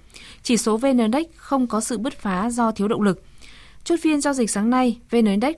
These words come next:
đạt tám trăm bốn mươi sáu phẩy hai mươi tám điểm, H N X Index đạt một trăm mười một phẩy sáu mươi bảy điểm. Và để cung cấp thêm thông tin về diễn biến thị trường chứng khoán,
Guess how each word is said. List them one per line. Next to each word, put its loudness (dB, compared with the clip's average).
đạt -6
tám 0
trăm 0
bốn 2
mươi 2
sáu -2
phẩy -2
hai -2
mươi 0
tám 0
điểm, 4
H -6
N 2
X -4
Index 0
đạt -4
một -2
trăm 2
mười 2
một 0
phẩy -2
sáu -4
mươi 0
bảy 0
điểm. 4
Và 4
để 4
cung -2
cấp -2
thêm 2
thông -2
tin 2
về 2
diễn -2
biến 2
thị -4
trường 0
chứng -2
khoán, 0